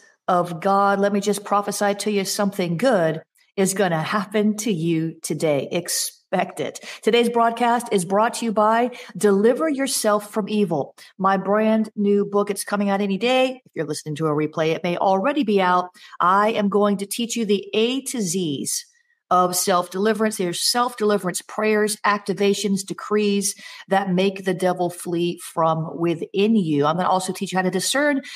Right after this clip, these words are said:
demonic presence. Is it you? Is it your flesh? What's going on? Is it an attack from the outside or the inside? What's happening? And how to cast out devils the right way, the Bible way, and how to stay free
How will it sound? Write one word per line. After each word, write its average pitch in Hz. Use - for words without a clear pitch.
demonic 190
presence. 165
Is 147
it 151
you? 208
Is 185
it -
your -
flesh? 196
What's 233
going 190
on? 185
Is 156
it 143
an 131
attack 190
from 165
the 175
outside 196
or 151
the 170
inside? 190
What's 247
happening? 175
And 226
how 269
to 320
cast 170
out 160
devils 156
the 165
right 160
way, 139
the 139
Bible 175
way, 143
and 247
how 285
to 269
stay 226
free 226